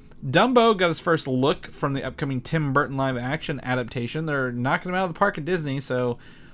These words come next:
hopefully they do good here. But here's our Dumbo with the big ears.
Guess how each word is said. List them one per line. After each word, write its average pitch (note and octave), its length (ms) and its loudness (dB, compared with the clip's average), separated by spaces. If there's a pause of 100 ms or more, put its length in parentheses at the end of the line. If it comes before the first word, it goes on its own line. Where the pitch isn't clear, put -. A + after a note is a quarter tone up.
hopefully E3+ 360 -2
they D#3+ 120 2
do D#3 100 2
good D#3 220 -2
here. F#3 220 0
But D3+ 140 -2
here's G3 200 4
our G#3+ 100 4
Dumbo E3+ 440 4
with F#3 140 -4
the D#3 60 -4
big D#3+ 220 0
ears. D3 540 0